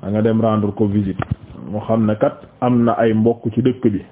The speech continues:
waxuñu mbokki deret kese de, mbokki uxuwatul islam, waaw, sa mbokkoo jullit gi dox seen diggante moo tax nga dem, ñu ne, ah, nga yëg ne feebar na, nga boole ko ci sa programme bis boobu,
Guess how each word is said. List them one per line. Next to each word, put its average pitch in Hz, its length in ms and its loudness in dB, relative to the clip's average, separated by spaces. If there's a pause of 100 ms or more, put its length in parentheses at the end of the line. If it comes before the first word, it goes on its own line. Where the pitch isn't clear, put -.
waxuñu 107 260 -2
mbokki 117 340 0
deret 113 320 0
kese 113 220 0
de, 98 140 -4
mbokki 117 420 -2
uxuwatul 127 640 0
islam, 90 320 -8 (880)
waaw, - 160 -16 (300)
sa 85 100 -12
mbokkoo 117 480 2
jullit 127 340 2
gi 131 100 4 (100)
dox 139 240 0
seen 131 200 2
diggante 120 380 2
moo 113 180 4
tax 107 180 -2
nga 107 140 2
dem, 107 200 0 (160)
ñu 101 120 -2
ne, 117 60 0 (100)
ah, 180 260 0
nga 123 100 0
yëg 120 180 4
ne 110 160 2
feebar 107 440 0
na, 90 120 -6 (1200)
nga 110 100 0
boole 113 340 2
ko 110 100 0
ci 110 100 -4
sa 117 120 0
programme 107 640 2
bis 104 220 0
boobu, 98 280 0